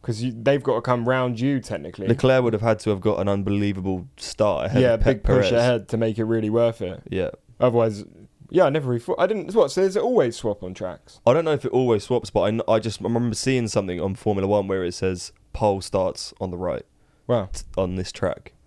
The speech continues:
Speaker 2: So, I don't know, anyone out there who's listening, did you know that as well?
Speaker 1: I didn't, <laughs> of course I didn't know that.
Speaker 2: No.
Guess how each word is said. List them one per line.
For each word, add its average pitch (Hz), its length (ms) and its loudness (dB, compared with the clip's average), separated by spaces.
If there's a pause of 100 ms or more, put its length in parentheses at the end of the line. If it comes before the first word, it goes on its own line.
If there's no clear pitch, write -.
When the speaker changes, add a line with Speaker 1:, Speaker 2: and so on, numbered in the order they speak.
(240)
Speaker 2:
So, - 400 0
I - 80 2
don't 117 80 4
know, 131 180 4
anyone 127 300 2
out 110 120 2
there 110 120 2
who's 110 140 0
listening, 107 560 -4 (240)
did 101 120 -6
you 110 60 -2
know 123 160 4
that 120 120 2
as 113 100 -4
well? 139 240 -2 (800)
Speaker 1:
I 131 100 -2
didn't, 151 260 -4 (280)
<laughs> 139 120 -2
of 135 60 -6
course 220 300 4
I 170 180 6
didn't 135 180 0
know 117 180 -4
that. 113 300 -6
Speaker 2:
No. 117 300 2